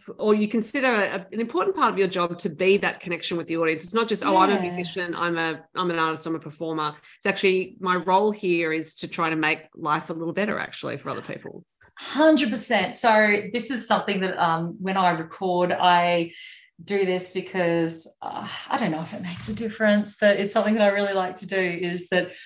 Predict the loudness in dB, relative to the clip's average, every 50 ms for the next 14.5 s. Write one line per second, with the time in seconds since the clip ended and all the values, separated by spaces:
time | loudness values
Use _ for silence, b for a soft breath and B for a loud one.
0 | B B B 0 2 4 4 4 4 2 0 -2 -4 -6 -6 -4 -4 -2 -2 -2
1 | -2 0 2 2 2 2 2 -2 -2 -2 -2 -2 -4 -6 -4 -2 -2 -2 -2 -2
2 | -2 -2 0 0 0 -2 -2 -2 -4 -4 -2 -4 -2 -2 -2 -2 0 0 0 0
3 | -2 -4 -6 B B B B B B B 0 0 0 2 0 -4 -4 0 0 0
4 | 2 0 -2 -6 -6 -6 -4 -4 -4 -4 -4 -4 -4 -4 -4 -4 -6 -6 -4 -4
5 | -4 -2 -2 -4 -4 -2 0 0 2 2 0 0 -2 -2 -4 -8 b b b b
6 | _ -4 -2 -2 -2 -2 -2 -2 -2 -2 -2 -4 -4 -4 -4 -6 -6 -8 -8 -8
7 | -6 -4 -4 -2 -2 -2 -2 -2 -2 -2 -4 -4 -6 -6 -4 -4 -4 -2 0 0
8 | 2 2 0 -2 -4 -4 -2 0 0 0 0 0 -2 -4 -4 -4 -2 0 2 4
9 | 6 6 4 4 2 -4 -14 _ -6 -2 0 0 0 0 0 -2 0 0 0 -2
10 | -2 -4 -4 -2 -2 0 0 0 0 -2 -4 -4 B B B B B -6 -6 -2
11 | 2 4 4 4 4 0 -4 -4 -4 -4 -4 -4 -4 -6 -6 -8 B B B B
12 | B -4 -2 0 0 -2 -2 -2 -2 -4 -4 -2 0 0 -2 -2 -2 -6 -10 -8
13 | -6 -6 -6 -8 -8 -6 -4 -2 -2 0 -2 -2 -4 -6 -8 -8 -6 -4 -4 -2
14 | -2 -2 -2 -4 -4 -6 -8 -10 -12